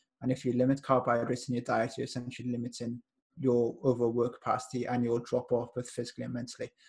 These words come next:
So the idea is to fuel for the work required, meet the body's demands. So say, for example, you had a linear approach to your calorie and carb intake throughout the week. So eating the same amount of food every day. So,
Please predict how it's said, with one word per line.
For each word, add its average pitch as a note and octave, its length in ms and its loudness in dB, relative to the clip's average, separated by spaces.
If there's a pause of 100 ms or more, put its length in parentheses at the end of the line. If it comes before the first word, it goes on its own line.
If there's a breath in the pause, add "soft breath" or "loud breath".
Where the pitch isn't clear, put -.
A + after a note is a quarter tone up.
(280 soft breath)
So B2 460 8
the C3+ 120 8
idea C3+ 320 8
is C3+ 120 4
to B2+ 120 4
fuel B2 260 2
for - 140 -10
the A#2+ 80 -6
work B2 260 -4
required, D3 580 6
meet C3 180 4
the - 60 -14
body's - 280 2
demands. B2 480 -2 (480 soft breath)
So B2 300 4
say, D3 200 4
for C#3 80 2
example, B2+ 440 0
you B2 100 -4
had B2 180 0
a B2+ 40 0
linear A#2+ 360 4
approach A#2+ 440 0
to B2+ 60 -2
your A#2+ 440 2 (580)
calorie A#2+ 320 6
and B2 80 -2
carb B2 320 2
intake B2 300 -4
throughout A#2 180 -8
the C#3 60 -12
week. - 220 -8 (480 soft breath)
So C3 160 8
eating C#3 220 6
the C3+ 80 4
same C3 180 8
amount B2 180 2
of - 60 -6
food A#2+ 140 4
every A2+ 160 0
day. E2+ 140 0 (800)
So, A2+ 400 6